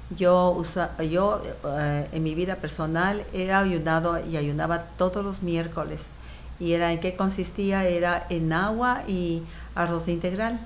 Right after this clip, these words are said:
Todo el día con agua y arroz integral, o té,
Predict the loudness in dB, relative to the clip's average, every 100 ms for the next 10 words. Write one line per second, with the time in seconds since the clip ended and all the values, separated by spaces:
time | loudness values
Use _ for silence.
0 | -12 -16 -16 -14 0 4 4 4 2 0
1 | 0 0 -2 -4 -4 -2 -2 -2 -4 -4
2 | -4 -4 -4 -4 -4 -4 -2 -2 -2 -6
3 | -4 -2 0